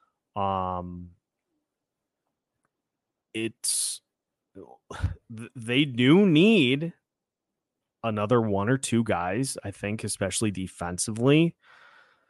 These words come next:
that are able to come in here in the next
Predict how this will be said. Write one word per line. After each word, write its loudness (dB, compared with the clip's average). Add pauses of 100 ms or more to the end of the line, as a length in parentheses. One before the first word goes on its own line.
(260)
that 2 (220)
are 4 (720)
able 2
to 2
come 4
in 6
here 4
in 0
the 0
next -6